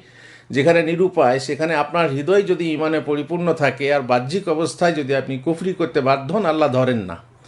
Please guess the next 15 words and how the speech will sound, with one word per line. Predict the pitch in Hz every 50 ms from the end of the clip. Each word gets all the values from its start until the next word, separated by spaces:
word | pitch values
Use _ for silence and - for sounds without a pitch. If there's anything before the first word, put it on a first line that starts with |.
| - - - - - - -
"ইল্লা | 160 170 165 160 165
মান | 156 151 147 147
উকরিহা | 147 156 151 - 170 175 170 175 185
ওয়া | 175 165 147 - -
কালবুহু | 170 175 175 165 165 180 170 196 226 233
মুতমাইনুম | 196 165 151 - 147 156 160 170 165 160 151
বিল | 135 139 131 120 117
ঈমান।" | 110 113 107 101 101 -
তো | 131
জানি | 131 165 185 208 214
না | 190 160
আপনি | 151 143 143 156 165 160
নিরুপায় | 156 151 139 139 151 156 139 160 156 156
কি | 127 - 127 110
না। | 95 92 90